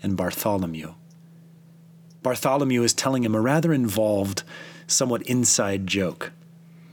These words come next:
The teacher inclines his head to make sure he doesn't miss any of the pertinent details.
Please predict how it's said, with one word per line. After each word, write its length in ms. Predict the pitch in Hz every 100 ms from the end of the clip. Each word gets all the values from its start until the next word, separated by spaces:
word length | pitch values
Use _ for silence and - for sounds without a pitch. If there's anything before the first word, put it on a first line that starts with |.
| - - - - - - - -
The 80 | -
teacher 420 | 101 143 - 120 - - - - - -
inclines 640 | 127 107 - 143 143 139
his 140 | 127 113
head 240 | 131 95
to 120 | -
make 240 | 113 113 113
sure 280 | - 139 123
he 120 | 113
doesn't 260 | 123 113
miss 180 | 120 123
any 220 | 143 196
of 140 | 196 135
the 60 | 127
pertinent 520 | - 170 147 135 107
details. 640 | 110 - 101 95 78 -